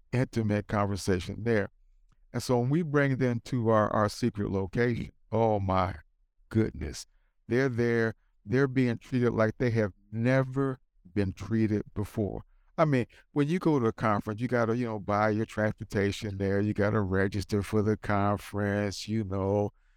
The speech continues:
you might get a little food there, but you're gonna have to pay for some food sooner or later to get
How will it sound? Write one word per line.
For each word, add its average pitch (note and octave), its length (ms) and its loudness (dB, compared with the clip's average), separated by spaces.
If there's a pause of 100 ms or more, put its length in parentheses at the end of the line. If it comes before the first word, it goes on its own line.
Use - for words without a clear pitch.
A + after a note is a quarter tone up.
(180)
you D#3 120 0
might B2 280 2
get A#2+ 160 2
a A2+ 40 4
little A2 280 2
food G#2+ 360 -6
there, G#2 200 4
but - 180 -6
you're G#2 60 -4
gonna G#2+ 160 0
have G2+ 160 -4
to G#2 80 -4
pay G2 240 -2
for F#2+ 160 -6
some G#2 240 -6
food G2+ 340 -10
sooner A#2 320 -2
or G2 60 0
later G2 180 2
to F#2 80 -4
get G2 140 0